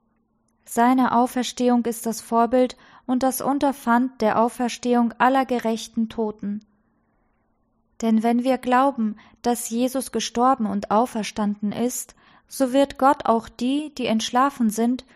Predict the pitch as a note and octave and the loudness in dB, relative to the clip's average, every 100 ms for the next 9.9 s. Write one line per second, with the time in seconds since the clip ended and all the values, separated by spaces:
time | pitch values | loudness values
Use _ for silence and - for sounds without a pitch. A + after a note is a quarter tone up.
0 | _ _ B3+ B3+ C4 C#4+ D4 D4 C4+ A#3+ | _ _ -4 -4 -4 -2 -2 -6 -6 -4
1 | A3 - A#3+ B3+ C4+ B3+ C4 A3+ A#3 A3+ | -4 -4 -2 -2 0 0 2 2 2 0
2 | G#3 G3+ G#3 G3+ G#3 - _ _ _ _ | -4 -4 -4 -4 -6 -12 _ _ _ _
3 | _ _ _ _ _ _ _ A3 A3+ - | _ _ _ _ _ _ _ -4 -4 -2
4 | C4 C#4 C4+ A#3+ - B3+ C4 C#4 - B3+ | -4 -2 -4 -4 0 0 0 -6 0 0
5 | C4 - A#3+ C4+ - C4+ A#3 A#3 C#4 D4 | 0 0 0 0 -2 -2 -2 -2 -2 -2
6 | C#4 B3 A3+ A#3+ C4+ C#4 C#4+ C#4 - _ | -2 0 0 2 0 0 -2 -4 -18 _
7 | - C4 C4+ B3+ B3 C#4 D4 C#4 A#3+ A3+ | -6 -2 2 0 2 2 4 2 2 0
8 | C4 C#4+ C4+ G#3+ A3 A3+ B3 - G#3+ - | 0 2 0 2 2 2 0 -2 -4 -4
9 | A3 A3+ A3+ A#3 - A#3+ B3+ C4 - | -2 0 0 -4 -4 -4 -2 -4 -8